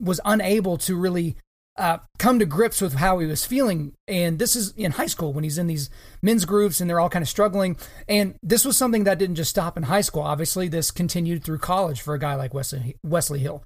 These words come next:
And so, um, now college for a lot of us is, it's trying time. Uh, it's a time of self-discovery. Uh, you know, the, <laughs> the prefrontal cortex of our brain still isn't fully developed, so we're still making some pretty stupid decisions,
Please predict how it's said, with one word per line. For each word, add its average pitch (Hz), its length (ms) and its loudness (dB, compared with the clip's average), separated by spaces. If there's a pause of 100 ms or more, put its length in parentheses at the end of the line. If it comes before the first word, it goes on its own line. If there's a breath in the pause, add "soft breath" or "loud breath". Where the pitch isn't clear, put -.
(320 loud breath)
And 202 160 2
so, 196 360 2
um, 185 360 2 (100)
now 202 200 2
college 233 340 2
for - 80 -4
a 196 60 2
lot 175 200 4
of 180 60 0
us 170 180 0
is, 131 120 -6
it's 131 160 -6
trying 175 420 0
time. 170 440 -2 (280 loud breath)
Uh, 175 160 2
it's 175 140 -4
a 160 40 -2
time 175 220 0
of 151 80 -2
self-discovery. 202 920 2 (240 loud breath)
Uh, - 40 -4
you 185 120 -2
know, 180 120 2
the, 160 80 -2
<laughs> - 260 -2
the 165 80 -6
prefrontal 208 460 2
cortex 190 400 2
of 156 80 -2
our 143 100 -2
brain 190 420 2
still 185 280 2
isn't 165 200 -2
fully 180 200 0
developed, 175 360 0
so 165 80 -2
we're 147 100 -2
still 180 200 0
making 170 300 -2
some 156 120 -4
pretty 160 200 -2
stupid 143 320 -2
decisions, 185 480 0